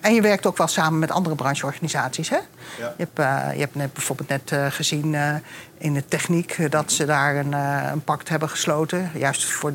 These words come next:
Speaker 1: tekort op de arbeidsmarkt.
Speaker 2: Mhm. Ja.
Speaker 1: Dus, eh, dat soort zaken.
Speaker 2: Je zei net, onafhankelijk voorzitter, eh, ben jij.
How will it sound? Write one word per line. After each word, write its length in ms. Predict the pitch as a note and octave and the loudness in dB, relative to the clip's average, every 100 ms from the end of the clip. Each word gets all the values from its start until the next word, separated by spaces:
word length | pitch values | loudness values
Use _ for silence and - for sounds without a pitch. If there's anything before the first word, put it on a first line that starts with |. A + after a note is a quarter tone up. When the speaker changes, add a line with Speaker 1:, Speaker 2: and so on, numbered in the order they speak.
| B2 | -4
Speaker 1:
tekort 320 | - - D#3+ | -8 -2 0
op 100 | D3+ | -2
de 60 | - | -4
arbeidsmarkt. 640 | - D#3+ D#3+ F#3 F3 A3 - | -2 -2 -2 0 -2 -2 -12
Speaker 2:
Mhm. 100 | G#2+ A#2 - - - - | -12 -12 -12 -16 -16 -14
Ja. 80 | A#2 | -10
Speaker 1:
Dus, 260 | E3 E3+ | -6 -2
eh, 80 | C#3+ G2+ - | -2 -4 -4
dat 180 | C#3 | -4
soort 160 | - G3+ | -4 -6
zaken. 300 | G3 C#3 - _ | -4 -4 -8 _
Speaker 2:
Je 80 | A#2 | -2
zei 200 | G#2 C3+ | 2 4
net, 260 | C3+ C3+ - - - | 2 0 -6 -14 -10
onafhankelijk 500 | - B2+ A2+ G#2 G2 | -2 0 0 0 -2
voorzitter, 560 | - D#3+ D#3 D3+ D#3 D#3 - | 2 4 4 2 2 -2 -6
eh, 80 | B2+ C3 C3 B2+ | -8 -6 -4 -4
ben 120 | B2 A#2 | -2 0
jij. 320 | B2 B2+ | 0 0